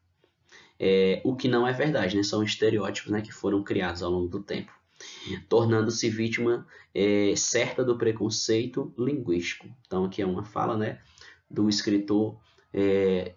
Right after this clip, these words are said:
e também compositor, né, do Arnaldo Antunes, tá bom? Então, pessoal, a, a linguagem formal é aquela onde a gente deve prezar mais por utilizar, principalmente quando a gente tá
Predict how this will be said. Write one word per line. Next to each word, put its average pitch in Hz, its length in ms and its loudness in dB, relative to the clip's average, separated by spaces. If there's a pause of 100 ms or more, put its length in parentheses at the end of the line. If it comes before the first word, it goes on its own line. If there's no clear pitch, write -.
(160)
e 151 100 4
também 107 240 2
compositor, 107 720 -2 (320)
né, 110 120 0
do 101 140 0
Arnaldo 101 720 -2
Antunes, 104 960 -2 (100)
tá - 100 -20
bom? 117 380 0 (760)
Então, 156 320 2
pessoal, 110 640 0
a, 113 100 0
a 113 40 2
linguagem 127 360 0
formal 151 400 2
é 170 60 0
aquela 170 400 -2
onde 165 180 0
a 156 40 6
gente 151 280 2
deve 135 460 -2 (320)
prezar 135 460 0
mais 104 300 0
por 107 180 -2
utilizar, 101 720 -2 (400)
principalmente 110 580 0
quando 113 180 0
a 117 40 0
gente 117 320 -2
tá 110 380 -2